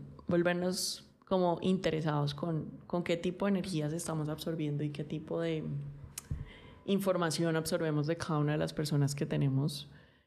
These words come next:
a nuestro alrededor, pues también es, es muy importante. Y, y digamos que a mí también me gusta llamarlo como, a veces nos tenemos que volver interesados con, con eso,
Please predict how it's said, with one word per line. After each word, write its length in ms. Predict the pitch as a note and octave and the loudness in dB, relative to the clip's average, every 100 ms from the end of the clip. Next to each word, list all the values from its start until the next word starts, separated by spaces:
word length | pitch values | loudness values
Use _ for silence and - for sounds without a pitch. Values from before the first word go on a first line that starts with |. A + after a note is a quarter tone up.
| _ _ _ _ - | _ _ _ _ 0
a 100 | E3 | 2
nuestro 340 | D#3 D3+ D#3+ | 2 0 0
alrededor, 520 | D3+ D3+ D3 D3+ G#3 | 2 2 4 4 2
pues 180 | G#3 F#3 | 0 -2
también 640 | D3+ D3 C#3+ C3+ C3+ C3 - - - _ - | 2 4 4 2 2 0 -4 -14 -20 _ -6
es, 880 | - D#2 D3 C#3+ - - - - - - _ | 0 2 4 2 2 -2 -4 -8 -16 -20 _
es 120 | - D3+ | -2 0
muy 120 | D#3+ | 2
importante. 720 | D#3+ E3+ - D3+ C#3+ C#3+ - - _ _ | 2 0 0 0 0 -4 -6 -16 _ _
Y, 580 | - D#3 D3 D3 D3 C#3+ C#3 C#3+ C#3+ C#3+ | -2 2 4 4 4 4 4 0 0 -4
y 80 | - - - - - | -10 -10 -18 -18 -4
digamos 320 | - D#3 C#3+ C#3+ | 0 2 2 2
que 160 | F3 | 2
a 60 | E3 | 2
mí 180 | D#3+ C#3+ | 0 0
también 260 | D3 D#3 | 0 0
me 80 | D#3+ | 0
gusta 200 | E3 E3+ | 0 0
llamarlo 340 | F3+ D#3 C#3 | 0 0 0
como, 340 | D3 E3 D3+ C#3 - - - - - - _ - | 0 2 2 0 -8 -14 -12 -12 -14 -20 _ -2
a 120 | D#3+ | 0
veces 220 | D#3 D#3+ | 2 0
nos 140 | F3+ | 0
tenemos 240 | F3+ D#3 C#3+ | 0 0 2
que 80 | E3 | 2
volver 220 | E3 E3 | 2 2
interesados 720 | F3 D3+ C3+ C#3+ C3+ C#3 - | 0 0 2 2 2 0 -4
con, 640 | - E3+ D#3+ C#3+ C#3 - - - - - _ - | -4 0 2 2 2 -2 -8 -14 -16 -18 _ -4
con 220 | E3 D3 | 2 4
eso, 320 | C#3+ C#3+ A#2+ | 4 2 0